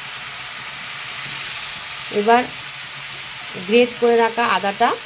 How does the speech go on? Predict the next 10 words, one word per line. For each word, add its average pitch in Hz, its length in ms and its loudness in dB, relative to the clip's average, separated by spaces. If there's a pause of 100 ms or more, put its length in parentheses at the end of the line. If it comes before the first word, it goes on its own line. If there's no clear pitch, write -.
(280)
দিয়ে 196 220 0
দেব, 151 120 0 (2500)
পরিমাণ 214 360 4 (120)
মতো 214 180 0 (180)
আদা 196 180 0 (1700)
দিয়ে 185 240 0
দিলাম। 139 240 -2 (2250)
এবার 220 180 8 (120)
দেব 214 160 6 (1040)
নুন, 185 220 6